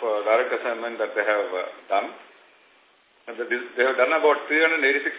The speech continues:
crores of disbursement, which is their, again, ever highest in this quarter. Um, so, uh, even if you take out the direct assignment income, the in-,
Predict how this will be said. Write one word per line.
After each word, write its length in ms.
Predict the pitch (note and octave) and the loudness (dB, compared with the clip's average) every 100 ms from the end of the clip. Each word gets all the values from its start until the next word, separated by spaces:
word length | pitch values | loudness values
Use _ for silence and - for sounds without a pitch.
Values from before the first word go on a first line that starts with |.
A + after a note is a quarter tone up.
| - | -2
crores 240 | D3 D3 | 0 0
of 80 | C#3+ A#2 | -2 -4
disbursement, 560 | G#2+ C3 C#3 C#3+ C#3+ | -4 -4 -4 -6 -8
which 80 | B2 | -6
is 160 | C#3+ B2+ | -4 0
their, 240 | A#2+ G#2+ | 2 2
again, 240 | A2+ C3 G#2+ - - - | 2 2 0 -10 -18 -12
ever 160 | G#2+ B2 | -2 2
highest 400 | B2 A#2+ B2 A#2+ | 4 2 0 -8
in 80 | A2 | -14
this 80 | G#2 | -10
quarter. 320 | - G2 C3 - - - _ _ _ _ _ - | -4 -2 -2 -6 -8 -20 _ _ _ _ _ -10
Um, 320 | G#2+ G#2+ G#2 G2+ - - _ _ _ _ _ _ _ _ _ _ _ _ - - - - - C#3 | -6 -4 -6 -10 -18 -20 _ _ _ _ _ _ _ _ _ _ _ _ -12 -10 -12 -16 -16 -4
so, 80 | |
uh, 560 | B2 G2 - A2+ G#2+ G#2 G2+ - - C#3 | -2 -2 0 4 6 4 0 -10 -12 -2
even 240 | F3 G#3 | 2 4
if 80 | F#3 | 4
you 320 | F3+ E3+ - - | 2 2 -2 0
take 160 | C#3 C#3+ | 0 4
out 240 | D#3+ F3 | 4 4
the 480 | F3 D3+ B2 A2+ A2+ | 4 4 4 -2 2
direct 240 | A#2 D3+ D#3 | 4 4 2
assignment 460 | D3 C3+ B2 A#2+ | 0 -2 -2 -6
income, 400 | A#2+ A2 D3+ G3+ | -6 -8 -10 -6
the 160 | F#3 E3+ D#3+ D3+ | -2 0 0 -2
in-, 180 | D3+ D#3+ | -6 -6